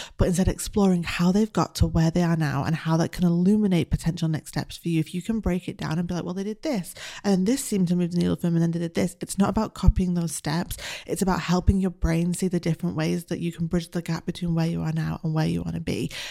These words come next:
That is a step that I have found so empowering for me for really learning to think like an entrepreneur before I fully felt like one in the earlier stages of my business. And especially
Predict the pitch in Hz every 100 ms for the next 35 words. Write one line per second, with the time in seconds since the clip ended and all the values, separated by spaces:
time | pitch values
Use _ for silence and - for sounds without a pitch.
0 | - 175 - 175 160 - 160 - 160 -
1 | 160 - 170 165 170 - 151 156 175 165
2 | 175 180 170 170 165 165 165 165 165 165
3 | 170 175 - - - 165 - 180 - 175
4 | 180 170 160 170 156 160 160 156 175 160
5 | - - 170 151 - 156 165 - 165 160
6 | 156 156 160 151 147 165 160 156 - 151
7 | 147 147 156 160 160 - 170 - 180